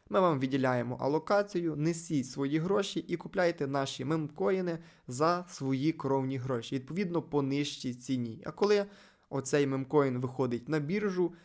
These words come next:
він буде коштувати дорожче, може. І, відповідно, тоді ви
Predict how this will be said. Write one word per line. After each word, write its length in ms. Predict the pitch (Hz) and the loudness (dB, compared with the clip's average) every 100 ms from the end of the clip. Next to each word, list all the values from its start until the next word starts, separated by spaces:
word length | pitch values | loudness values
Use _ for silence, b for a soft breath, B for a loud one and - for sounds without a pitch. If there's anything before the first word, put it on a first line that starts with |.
| B | B
він 160 | 127 160 | 0 2
буде 160 | 139 127 | 2 0
коштувати 500 | 139 123 120 117 123 | 0 -2 -4 -4 0
дорожче, 680 | 156 175 180 180 - 170 175 - | 2 4 2 0 -6 -6 -6 -4
може. 540 | 143 143 127 117 120 B B B _ | 0 2 2 -2 -8 B B B _
І, 80 | 143 | -4
відповідно, 500 | 135 143 156 160 139 | -2 -2 -2 -2 -4
тоді 300 | 127 127 156 | -4 0 2
ви 300 | 135 131 | 2 0